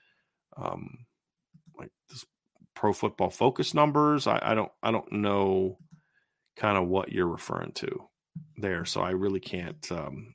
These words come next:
answer that question. So maybe you could follow up a little bit in a, in a different, uh, area, and I'll be able to answer that.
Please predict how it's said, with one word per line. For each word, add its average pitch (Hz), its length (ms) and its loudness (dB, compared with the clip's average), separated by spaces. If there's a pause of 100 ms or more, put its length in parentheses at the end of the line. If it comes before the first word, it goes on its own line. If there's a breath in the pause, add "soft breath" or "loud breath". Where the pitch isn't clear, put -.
(140)
answer - 260 -4
that - 100 -8
question. - 340 -4
So 113 100 0
maybe 120 220 6
you - 20 -2
could 104 100 4
follow 107 280 6
up 110 140 4
a 113 40 0
little 113 160 4
bit 120 240 4 (120)
in 101 100 0
a, 98 160 2
in 104 140 0
a 101 40 4
different, 98 340 -4 (380)
uh, - 180 -2
area, 104 300 4
and 98 180 2
I'll 92 100 4
be - 100 -2
able - 160 -4
to 82 80 -6
answer - 220 -8
that. - 240 -10